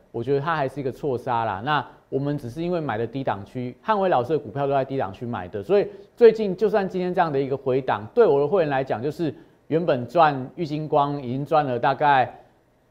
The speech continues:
一两，呃，一张赚二十几万嘛，今天就吐了大概这个多少钱啊？吐了四万块回来啦。那我觉得，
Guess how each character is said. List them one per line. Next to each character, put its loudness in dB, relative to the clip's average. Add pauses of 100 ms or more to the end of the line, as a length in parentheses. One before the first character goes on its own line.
(200)
一 -2
两， 4 (120)
呃， 0 (140)
一 -6
张 2
赚 2
二 0
十 -2
几 -10
万 2
嘛， -4
今 -8
天 -4
就 0
吐 -4
了 -2
大 -2
概 0 (140)
这 -6
个 -2
多 -4
少 0
钱 -10
啊？ -14 (460)
吐 2
了 8
四 -2
万 2
块 4
回 -2
来 0
啦。 -6
那 -2
我 -2
觉 -6
得， 2